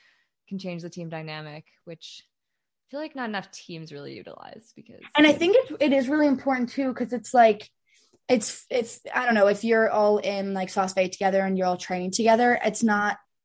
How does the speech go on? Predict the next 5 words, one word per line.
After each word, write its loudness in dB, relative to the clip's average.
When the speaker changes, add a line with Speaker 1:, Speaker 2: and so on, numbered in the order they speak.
Speaker 2:
like, 2
I'm 6
not 4
necessarily 0
intimidated -2